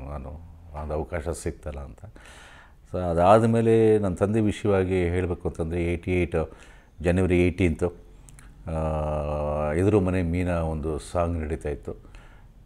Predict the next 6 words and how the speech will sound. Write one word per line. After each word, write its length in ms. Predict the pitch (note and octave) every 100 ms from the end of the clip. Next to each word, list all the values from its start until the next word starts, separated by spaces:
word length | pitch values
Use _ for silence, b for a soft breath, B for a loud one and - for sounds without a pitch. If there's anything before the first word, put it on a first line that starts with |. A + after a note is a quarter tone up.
| -
ಆ, 340 | D#2+ D#2 D#2
ಬಾಲಕೃಷ್ಣ 720 | D2+ D2 E2+ - E2+ - E2 D#2
ಡೈರೆಕ್ಟ್ರು, 600 | C#2+ D#2 D2 - F2 - B B B -
ಆ, 160 | E2 D#2+
ರಾಮನ್ 480 | D#2+ F#2+ A2 G2 F2+
ಅಂತ 200 | E2+